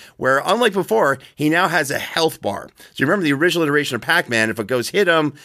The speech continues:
you know, he's dead. This time he's got a health bar, so it takes a lot more to take him out. Let's see, he fell from a, a skyscraper, hit the ground,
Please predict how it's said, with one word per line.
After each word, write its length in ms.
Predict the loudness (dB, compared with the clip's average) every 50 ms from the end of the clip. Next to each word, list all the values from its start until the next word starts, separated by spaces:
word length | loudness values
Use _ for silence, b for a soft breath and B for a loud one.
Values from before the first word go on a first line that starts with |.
| B B B
you 120 | -4 0 0
know, 120 | 0 0
he's 240 | 0 -2 -6 -6 -4
dead. 280 | -2 0 0 0 0 -2
This 160 | -2 -2 0
time 160 | 0 -2 -2
he's 120 | 0 0
got 120 | -2 -2 -2
a 60 | 0
health 240 | 0 0 -2 0 0
bar, 200 | 0 0 0 0
so 120 | -2 -6
it 60 | -6
takes 200 | -6 -6 -4 -2
a 60 | -2 0
lot 260 | 2 2 2 0 0
more 120 | -2 -4 -4
to 60 | -4
take 260 | -4 -8 -8 -6 -4
him 100 | -2 0
out. 200 | 0 0 -2 -4 B B B B B -4
Let's 140 | -2 0
see, 120 | 0 2 2
he 100 | 0 -2
fell 280 | 0 0 2 2 2
from 300 | 2 2 0 2 2 2
a, 160 | 2 2 2 0
a 80 | -2 -2
skyscraper, 640 | -2 0 0 0 0 0 0 0 0 0 0 -2 -2
hit 160 | -4 -4 -4
the 80 | -4 -4
ground, 460 | -2 0 2 2 4 2 2 0 -4